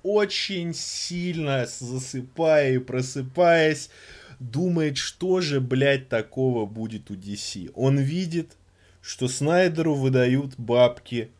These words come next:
на... Ему всё больше и больше баб. Он видит, что все старые актёры, кроме вонючего Генри Кавилла, пошёл нахуй, вернулись, э, Снайдер возвращает их. Он и видит,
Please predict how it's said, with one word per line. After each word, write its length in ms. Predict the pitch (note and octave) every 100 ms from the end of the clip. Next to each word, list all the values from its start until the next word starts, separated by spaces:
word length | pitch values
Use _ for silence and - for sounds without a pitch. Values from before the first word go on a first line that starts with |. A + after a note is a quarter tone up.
| -
на... 500 | G#2+ A2 A#2 A#2 - -
Ему 240 | B2 C3
всё 200 | C3 C3
больше 420 | A#2+ D3 D3+ -
и 40 | A2+
больше 440 | A#2 A#2+ A#2 A#2
баб. 260 | G#2 G2+ -
Он 220 | C3 C#3+
видит, 580 | C3 D3 G3 F#3+ F3+ - - - - -
что 280 | - - C3+
все 720 | C3 - - - F#3 F#3 D#3+
старые 540 | - - - D3 C#3+ C3
актёры, 400 | B2+ D3 D3 C3
кроме 240 | B2 A#2
вонючего 560 | A2 A2+ B2 B2+ A2+ G#2+
Генри 300 | G#2+ G#2 G2+
Кавилла, 420 | - G#2 G2 F2+
пошёл 480 | - F#2+ - G#2+ G#2
нахуй, 520 | A#2 A#2 A#2+ G#2+ G2+ - - - _ -
вернулись, 840 | A2+ C3+ C#3+ D#3 C#3+ C3 B2+ -
э, 180 | A#2+ A#2
Снайдер 600 | A2 - C3 C#3 C#3 C3
возвращает 720 | B2 A#2+ B2 B2 - C#3+ C3 C3+
их. 200 | C3 -
Он 180 | F#3+
и 140 | F#3+ G#3+
видит, 380 | A3 F3 G#2